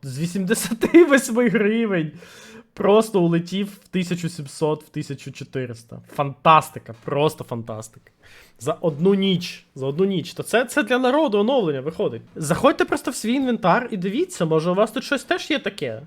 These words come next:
Ще вчора оцей ніж коштував би сорок чотири, сорок п'ять тисяч гривень.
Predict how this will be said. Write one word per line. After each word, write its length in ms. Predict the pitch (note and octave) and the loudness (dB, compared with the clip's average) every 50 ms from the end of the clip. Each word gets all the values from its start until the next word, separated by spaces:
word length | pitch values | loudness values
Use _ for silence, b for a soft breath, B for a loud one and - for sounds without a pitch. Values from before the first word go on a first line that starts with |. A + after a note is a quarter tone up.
| - _ _ | -20 _ _
Ще 160 | - - F3 | -10 -6 -6
вчора 380 | E3+ F3 - G3+ F#3+ A3+ A#3 A3 | -4 0 4 4 4 6 4 2
оцей 300 | F#3+ F3 F3 G3+ G3+ F#3+ | 2 0 0 -2 0 0
ніж 200 | F3 E3+ F3+ F3 | 0 0 0 -2
коштував 520 | - F3 F3+ F3 - - F3+ F3 E3 D#3 | -4 -4 -4 -4 -6 -6 -4 -4 -4 -4
би 80 | D3+ D#3+ | -6 -4
сорок 320 | - - F3+ F3 F3+ F3 | -2 0 0 0 0 -2
чотири, 400 | - - G3 - - E3+ E3 F3+ | -6 -8 -6 -4 -4 -4 -2 -4
сорок 280 | F3 - F3+ D#3+ D#3+ - | -4 -4 -6 -6 -6 -6
п'ять 240 | - D3 C3+ C3+ - | -6 -6 -6 -6 -8
тисяч 260 | E3 E3+ - G3+ G#3 | -12 -12 -10 -10 -8
гривень. 320 | G#3+ A3 A#3 B3 B3+ C4+ | -8 -6 -8 -8 -8 -10